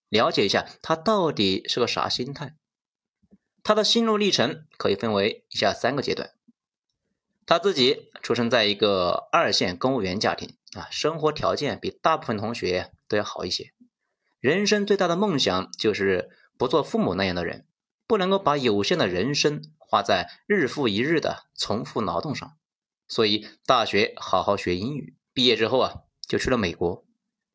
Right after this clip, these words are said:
在美国工作了几年之后，觉得很没意思，收入倒是比国内呢要高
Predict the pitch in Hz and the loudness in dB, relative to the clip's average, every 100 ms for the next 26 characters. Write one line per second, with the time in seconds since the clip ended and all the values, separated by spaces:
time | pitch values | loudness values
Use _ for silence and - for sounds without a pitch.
0 | _ _ _ _ _ - 240 226 175 151 | _ _ _ _ _ 2 2 4 2 2
1 | 156 190 220 220 214 170 127 135 151 156 | 2 2 0 2 2 2 0 2 2 2
2 | 160 123 101 - - - 113 - 92 85 | 2 0 -4 -14 -6 -2 0 -2 -6 -6
3 | 135 - - - - _ _ - - 190 | -6 -6 -8 -16 -20 _ _ -4 0 2
4 | 208 185 - - - 110 107 95 - 95 | 2 0 -4 -8 0 0 0 -2 2 2
5 | 110 107 90 85 87 - 95 127 | 2 0 -2 -4 -6 0 0 -2